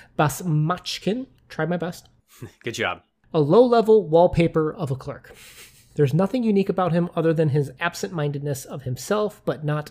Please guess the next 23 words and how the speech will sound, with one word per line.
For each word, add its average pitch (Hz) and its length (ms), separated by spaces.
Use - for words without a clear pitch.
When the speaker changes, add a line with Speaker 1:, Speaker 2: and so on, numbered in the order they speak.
Speaker 1:
to - 180
others, - 460
and - 100
his 127 140
tattered 233 420
and 175 240
torn 160 360
coat. 135 380
Akaki's 294 500
ridiculous 202 560
name 151 240
is 131 80
explained, 190 560
and 160 160
he 135 60
sits - 480
eternally 240 640
in 185 100
a 180 60
position 160 540
doing 147 260
mindless 160 480
copying, 147 680